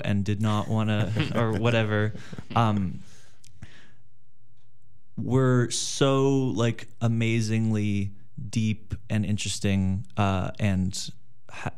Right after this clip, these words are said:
Speaker 1: like, um, impacted my life so profoundly, um, even though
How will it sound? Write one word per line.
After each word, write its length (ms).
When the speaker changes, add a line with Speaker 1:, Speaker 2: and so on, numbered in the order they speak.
Speaker 1:
like, 320
um, 280
impacted 500
my 140
life 420
so 680
profoundly, 760
um, 340
even 320
though 400